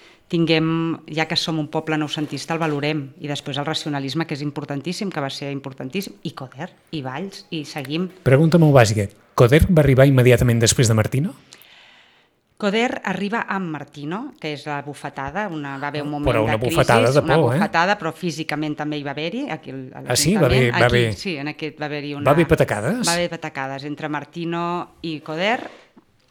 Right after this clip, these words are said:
Speaker 1: Així us ho explicaven, fa molt de temps vaig explicar en el blog, que es deia una bufetada.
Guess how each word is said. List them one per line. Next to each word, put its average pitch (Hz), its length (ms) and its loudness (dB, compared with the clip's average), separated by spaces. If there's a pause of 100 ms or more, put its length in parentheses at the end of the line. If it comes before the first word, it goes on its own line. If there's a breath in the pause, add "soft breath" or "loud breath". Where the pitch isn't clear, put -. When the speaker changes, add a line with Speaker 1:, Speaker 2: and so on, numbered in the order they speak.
(460)
Speaker 1:
Així 190 280 -10
us 151 100 -8
ho 156 60 -14
explicaven, 143 680 -6
fa - 120 -12
molt 160 240 -8
de 156 80 -8
temps 147 180 -10
vaig 147 140 -10
explicar 151 400 -10
en 143 40 -6
el 139 120 -8
blog, 185 260 -4
que 151 60 -8
es 139 80 -10
deia 143 120 -6
una 147 120 -6
bufetada. 147 600 -6